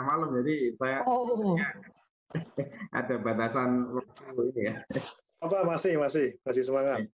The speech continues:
Speaker 1: Ya, ini saya kira, eh, ini, eh, sekali lagi mungkin terima kasih untuk Bapak berdua.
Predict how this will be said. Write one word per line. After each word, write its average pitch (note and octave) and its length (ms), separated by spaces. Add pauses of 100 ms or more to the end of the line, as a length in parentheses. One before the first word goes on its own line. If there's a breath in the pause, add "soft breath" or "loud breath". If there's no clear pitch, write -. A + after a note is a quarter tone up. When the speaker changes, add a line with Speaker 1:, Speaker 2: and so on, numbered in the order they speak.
(360)
Speaker 1:
Ya, A2+ 240
ini C3 480
saya B2+ 160
kira, D3+ 200 (280)
eh, C3+ 340 (140)
ini, C#3 460
eh, A#2 580
sekali A#2+ 300
lagi C#3 100
mungkin C3 400
terima A2+ 300
kasih C#3 180
untuk A#2+ 160
Bapak G2+ 340
berdua. G2 380